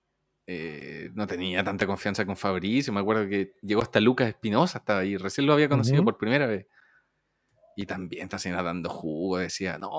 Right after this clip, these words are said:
Speaker 1: pues si Gabrielito aquí es súper humilde". Y, y ese, ese humilde es como, eh, cobra barato. Eso es lo que quiso decir esa señora.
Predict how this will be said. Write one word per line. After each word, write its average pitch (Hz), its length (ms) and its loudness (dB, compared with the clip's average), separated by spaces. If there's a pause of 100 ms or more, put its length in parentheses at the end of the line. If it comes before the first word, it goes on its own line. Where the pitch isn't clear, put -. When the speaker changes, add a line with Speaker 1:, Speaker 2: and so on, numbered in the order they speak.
Speaker 1:
pues 117 100 -2
si 104 100 -2
Gabrielito 98 540 0
aquí 92 160 -2
es 98 100 -4
súper 98 280 -4
humilde". 107 680 2 (1300)
Y, 85 160 -12 (340)
y 87 120 -4
ese, - 440 -4
ese 98 180 0
humilde 101 640 2
es - 140 -4
como, 90 400 -2
eh, 113 240 -4
cobra 110 320 4
barato. 123 640 2
Eso 254 280 4
es 247 40 6
lo 220 60 8
que 202 140 0
quiso 220 180 6
decir 226 320 8
esa 214 180 4
señora. 180 540 4